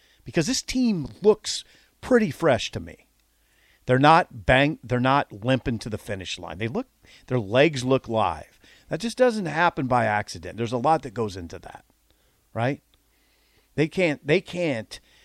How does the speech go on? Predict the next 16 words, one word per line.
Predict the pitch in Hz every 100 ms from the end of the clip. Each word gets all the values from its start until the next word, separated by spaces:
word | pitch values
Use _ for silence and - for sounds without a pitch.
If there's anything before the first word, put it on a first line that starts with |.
| _ -
just | 139 - - _ _ _ -
eat | 147 135
what | 139 -
they | 113 101
want | 107 123 123 117
all | 117
the | 110
time | 104 - 120 110 107
and | 98 101
not | 117 113
get | 107 104
rest | 104 110 104 -
and | 101
not | 104 107
have | 113
the, | 98